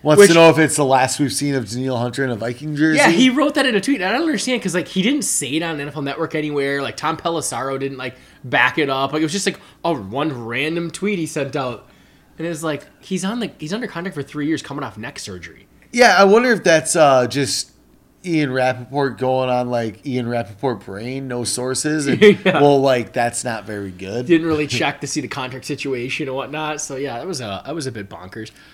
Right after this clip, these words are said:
Speaker 2: Um,
Speaker 1: And, like, does he not realize that he's getting neck surgery? Because, like, you just tweeted it.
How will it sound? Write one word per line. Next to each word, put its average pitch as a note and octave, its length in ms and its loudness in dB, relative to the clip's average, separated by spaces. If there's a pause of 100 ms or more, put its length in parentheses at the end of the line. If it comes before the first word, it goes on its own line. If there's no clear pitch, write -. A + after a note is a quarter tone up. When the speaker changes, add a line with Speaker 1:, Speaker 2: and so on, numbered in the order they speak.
(220)
Speaker 2:
Um, B2 480 -6
Speaker 1:
And, G3 160 2
like, D#3+ 240 0
does D3 200 -2
he D3 100 -6
not C#3+ 340 2
realize C#3 420 4
that C3 140 0
he's B2 320 -4
getting C3 300 -4
neck A2+ 180 -8
surgery? D3 440 -2
Because, B2 300 -4
like, A#2 220 -4 (680)
you C3 160 -8
just D#3+ 280 2
tweeted C3+ 340 2
it. G2 180 -10